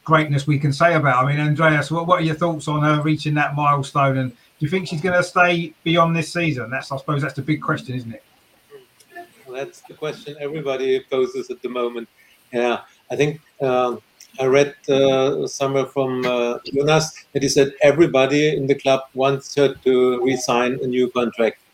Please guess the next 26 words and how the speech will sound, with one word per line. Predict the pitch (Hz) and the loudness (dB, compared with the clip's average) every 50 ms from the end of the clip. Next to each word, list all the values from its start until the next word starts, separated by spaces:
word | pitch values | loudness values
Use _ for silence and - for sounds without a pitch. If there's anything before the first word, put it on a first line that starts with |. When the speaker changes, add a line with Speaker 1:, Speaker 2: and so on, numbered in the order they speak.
| _ _ _ _ _ _ _ | _ _ _ _ _ _ _
Speaker 2:
Uh, | 123 120 117 117 123 127 | -2 0 2 2 2 0
and | 135 123 120 | 0 2 4
they | 123 123 | 4 6
are | 123 127 127 - - _ | 6 4 2 -2 -6 _
working | 147 151 156 156 175 175 175 | 2 2 4 4 4 4 6
on | 165 160 160 | 6 6 6
it, | 160 160 156 | 4 2 4
but, | - 143 139 - _ _ _ _ _ - | 2 0 0 0 _ _ _ _ _ 0
uh, | 135 135 127 131 - | 2 2 2 2 -2
he | - 123 151 | -2 0 2
also | 147 143 151 147 - 160 156 | 2 2 2 2 0 -2 -2
understands, | 151 139 131 135 123 - - 143 135 139 143 143 139 - - - - | 0 0 0 0 0 0 0 2 2 2 2 0 -2 -6 -10 -4 -2
uh, | 139 127 127 127 127 123 127 - - _ _ _ _ _ _ 139 135 - - | 0 0 2 2 0 0 -2 -6 -12 _ _ _ _ _ _ -18 -18 -6 0
her | 151 151 156 151 | 0 2 2 0
standing, | 156 - 160 151 147 147 151 151 151 135 - - _ _ _ | -2 -2 0 0 2 2 2 0 0 0 -4 -10 _ _ _
that | 139 123 - | -6 -6 -6
she | - - 143 139 | -4 -4 -4 -2
says | 143 156 147 143 139 - - - - | 2 4 4 4 4 0 -6 -12 -14
she | - - - 143 | -10 -2 -2 0
wants | 139 131 143 147 143 143 - - - | 2 4 2 2 0 -2 -8 -16 -12
to | - 143 | -10 -10
see | 131 - - - 160 156 165 | -10 -10 -6 -2 2 2 2
how | 151 127 123 127 | 2 2 0 0
the | 123 131 123 | 0 0 -2
season | - - 147 151 143 131 156 147 | 0 -2 -2 -2 0 0 -2 -2
develops, | 151 143 143 147 139 147 147 143 - - - | 0 2 2 4 4 4 2 0 -2 -8 -6